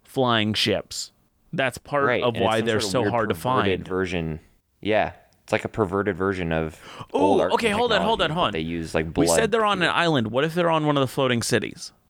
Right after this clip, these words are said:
Speaker 2: Uh, yeah.
Speaker 1: And so they have,
Speaker 2: Yeah.
Speaker 1: they found a floating ship. They found a floating city. That's where they're, that's why they're so hard to find.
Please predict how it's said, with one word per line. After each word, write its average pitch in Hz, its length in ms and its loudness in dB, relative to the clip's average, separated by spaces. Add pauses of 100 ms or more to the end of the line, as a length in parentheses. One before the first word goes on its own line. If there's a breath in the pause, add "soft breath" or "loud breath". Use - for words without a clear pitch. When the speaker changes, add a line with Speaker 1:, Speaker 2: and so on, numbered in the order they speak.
(540)
Speaker 2:
Uh, 101 280 2 (180)
yeah. 110 340 2
Speaker 1:
And 120 140 0
so 123 220 0
they 131 180 -2
have, 151 180 -2
Speaker 2:
Yeah. 104 220 2
Speaker 1:
they 127 180 0
found 147 300 0
a - 20 2
floating 190 340 0
ship. - 360 -2 (160)
They 117 180 0
found 135 360 0
a 143 40 -2
floating 147 360 0
city. 117 480 -2 (400 loud breath)
That's 113 280 -2
where 120 160 0
they're, 113 320 0
that's 110 200 0
why 123 100 0
they're 117 140 2
so 113 200 0
hard 107 160 0
to 110 60 -2
find. 60 440 -4